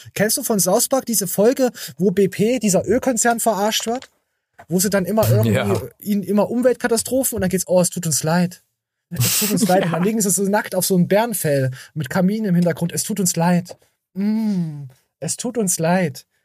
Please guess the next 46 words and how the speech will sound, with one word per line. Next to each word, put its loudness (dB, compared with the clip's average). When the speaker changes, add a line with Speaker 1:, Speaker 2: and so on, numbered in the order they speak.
Speaker 1:
Und -2
dann 0
war's 0
das. -6
Und -10
das -2
hat -2
South 0
Park 0
schon -4
vor, 2
weiß 0
nicht, -4
von, -4
von -4
wann 0
die -2
Folge 0
ist, -2
die -4
ist -2
schon -6
über -4
fünf, -6
sechs, -4
sieben -8
wahrscheinlich -4
Jahre -4
her, -2
thematisiert. 0
Man -4
muss 0
sich -6
heutzutage -2
einfach -2
nur 2
entschuldigen, -2
ein -10
trauriges 2
Gesicht -4
machen, 0
sich -8
da -2
hinsetzen, 0
sagen, -2
hey, 2